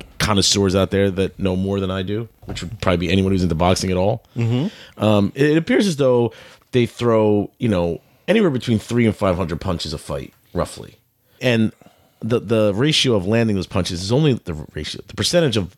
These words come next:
Speaker 1: punches landed is only, like, twenty to forty percent in that range, usually in the thirties, late twenties, early thirties. So if you're only throwing, fi-, let's say you throw five hundred and you're only connecting on, like, thirty percent of them,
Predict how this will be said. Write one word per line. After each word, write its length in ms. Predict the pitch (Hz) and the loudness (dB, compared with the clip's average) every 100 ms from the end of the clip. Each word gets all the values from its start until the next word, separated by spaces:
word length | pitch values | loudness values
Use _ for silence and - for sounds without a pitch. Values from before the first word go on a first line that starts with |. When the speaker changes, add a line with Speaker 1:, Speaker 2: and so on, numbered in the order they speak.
| _ - | _ -2
Speaker 1:
punches 340 | 120 110 90 | 0 0 -2
landed 440 | 98 101 123 147 - - - _ | 0 0 0 -2 -6 -20 -20 _
is 120 | 110 | -2
only, 180 | 120 131 | 0 2
like, 400 | 113 98 92 - - _ - - - | 2 2 0 -4 -14 _ -20 -18 -12
twenty 680 | - 110 110 107 104 101 92 | -6 2 4 4 4 2 0
to 340 | - 92 92 | 0 0 0
forty 480 | 85 - 101 101 101 | -4 -10 2 4 4
percent 460 | - 110 - 120 107 | 2 0 2 2 2
in 80 | |
that 180 | 92 92 | 0 0
range, 300 | 107 117 107 | 0 0 0
usually 180 | 107 101 | -2 -2
in 40 | |
the 60 | 85 | -2
thirties, 480 | - 98 101 113 110 | 0 2 2 0 0
late 180 | 95 - | -2 0
twenties, 280 | 98 98 | -2 -2
early 220 | 98 98 92 | -2 -2 -2
thirties. 480 | 98 110 151 - - - - - - - - | -2 -2 -4 -10 -18 -20 -20 -20 -20 -20 -16
So 320 | - 123 107 90 | -2 0 0 -2
if 120 | - | -4
you're 60 | 143 | 0
only 140 | 208 | 0
throwing, 600 | - 135 147 131 92 80 - _ | -2 -2 0 0 0 -4 -8 _
fi-, 220 | - - 107 | -4 0 2
let's 140 | 127 | 2
say 60 | 123 | 0
you 60 | |
throw 220 | 101 117 90 | 0 -2 0
five 200 | 98 92 | 0 0
hundred 360 | 123 85 - - _ - _ _ | 0 -2 -10 -16 _ -20 _ _
and 80 | 104 | 2
you're 80 | 113 | 2
only 120 | 104 | 2
connecting 560 | - 107 104 101 92 - | 2 0 0 0 -2 -2
on, 160 | 98 87 | -4 -2
like, 160 | 85 - | -4 -2
thirty 220 | 117 98 | 0 0
percent 340 | 92 87 117 | -2 0 0
of 60 | 87 | 0
them, 220 | 65 67 | -4 -10